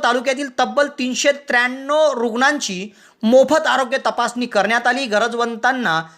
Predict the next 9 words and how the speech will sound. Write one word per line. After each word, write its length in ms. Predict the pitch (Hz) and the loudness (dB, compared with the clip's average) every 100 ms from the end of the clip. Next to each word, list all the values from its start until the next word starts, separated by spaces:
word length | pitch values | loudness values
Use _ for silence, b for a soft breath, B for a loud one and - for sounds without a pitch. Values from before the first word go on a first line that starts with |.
| B - | B -4
समुपदेशन 840 | - 262 277 285 285 285 311 302 | 0 4 4 4 4 4 2 0
आणि 380 | 214 247 294 302 b b b b _ | -2 -2 -2 -6 b b b b _
औषध 380 | 208 269 - 349 | 2 2 2 -4
उपचार 360 | 294 - 269 247 | -6 -2 0 2
देखील 480 | 240 240 269 262 202 | -2 -2 -6 -2 0
या 100 | 240 | 0
ठिकाणी 360 | 214 214 226 | 0 -4 -4
देण्यात 400 | 220 165 185 180 | -4 -2 -2 0
आले, 200 | 170 160 | 0 -2